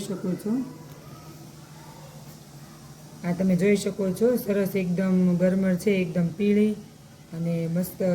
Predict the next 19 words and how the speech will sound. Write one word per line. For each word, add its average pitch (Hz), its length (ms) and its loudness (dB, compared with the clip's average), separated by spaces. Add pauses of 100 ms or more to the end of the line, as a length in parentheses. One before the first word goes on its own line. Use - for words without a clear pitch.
(200)
ખાટી 180 360 0
એવી 170 180 0
બની 170 260 2
ગઈ 165 200 0
છે 170 100 -2 (380)
ગરમર. 180 320 2 (840)
તો 165 80 -10 (120)
આ 165 100 -2
હવે 170 180 2
અથાણામાં 180 460 2
આપણે 170 260 -2
ખાવા 180 300 2
લાયક 170 260 0
બની 170 260 2
ગઈ 156 220 -4
છે. 175 100 -6 (3000)
એકદમ 185 320 2 (160)
સરસ 190 280 0 (140)
ગરમર 190 380 4